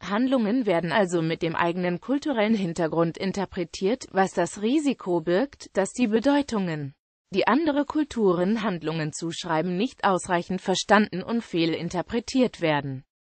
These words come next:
Haug kommt nach näherem Betrachten der Theorien von Comte, Mill, Pareto und Durkheim zu dem Schluss,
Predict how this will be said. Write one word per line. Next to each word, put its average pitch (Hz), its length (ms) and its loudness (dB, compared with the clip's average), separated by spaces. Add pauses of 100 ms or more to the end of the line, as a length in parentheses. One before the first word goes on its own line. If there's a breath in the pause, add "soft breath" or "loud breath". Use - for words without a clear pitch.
(260)
Haug 233 260 2
kommt 185 240 -4
nach 175 280 -4
näherem 202 500 2
Betrachten 233 580 -4
der 185 180 2
Theorien 175 560 0
von 175 280 -6
Comte, 240 500 -2
Mill, 202 360 0
Pareto 196 500 0
und 247 260 -2
Durkheim 214 520 2
zu - 140 -6
dem 185 180 -2
Schluss, - 560 -2